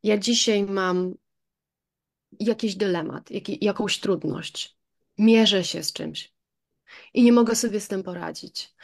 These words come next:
Więc ja sobie usiądę i sobie dokonam przeskoku na inną linię czasową, gdzie ja sobie z tym radzę. Albo gdzie tej trudności nie ma. To, to rozumienie może być dużą pułapką.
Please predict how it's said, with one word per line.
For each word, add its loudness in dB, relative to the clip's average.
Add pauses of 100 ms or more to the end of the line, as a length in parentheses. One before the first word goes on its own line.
(160)
Więc 0
ja 4
sobie 2
usiądę 0
i -6
sobie -6
dokonam -2 (200)
przeskoku -4
na 0
inną 0
linię 4
czasową, -6
gdzie -8
ja -4
sobie -10
z -16
tym -6
radzę. -10 (1200)
Albo 0
gdzie -4
tej 0
trudności -4
nie -6
ma. -8 (1160)
To, 0
to 2
rozumienie 6
może 0
być -4
dużą 0
pułapką. -8